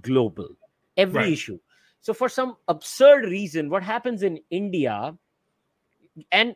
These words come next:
Speaker 1: and this is something that I find stems from racism in America. Or,
Speaker 2: Sure.
Speaker 1: or correct me if I'm wrong, because I feel this is some kind of racism.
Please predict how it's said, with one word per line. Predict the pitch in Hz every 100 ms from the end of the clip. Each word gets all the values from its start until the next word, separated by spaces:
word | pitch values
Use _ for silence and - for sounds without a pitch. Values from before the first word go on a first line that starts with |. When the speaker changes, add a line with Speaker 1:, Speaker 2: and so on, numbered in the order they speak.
| -
Speaker 1:
and | 214 165
this | 165 -
is | 294 -
something | 247 240 262 254 156
that | 165 175
I | 180
find | - 165 170 196 190 _ _ _ _ _ _ _ _ _
stems | _ 165 170
from | 190 147
racism | 110 139 156 175 151 139
in |
America. | 110 95 87 - 71 _ _ _ _ _
Or, | 151 156
Speaker 2:
Sure. | 160 90 -
Speaker 1:
or | 156 170 -
correct | 202 214 233
me | 226 214 202 -
if | 143
I'm | 160 151
wrong, | 123 143 170 180 -
because | 143 156
I | 139 156
feel | 160 170 160
this | 139 120
is | 139
some | - 143 147
kind | 139 127
of | 110
racism. | 107 - 82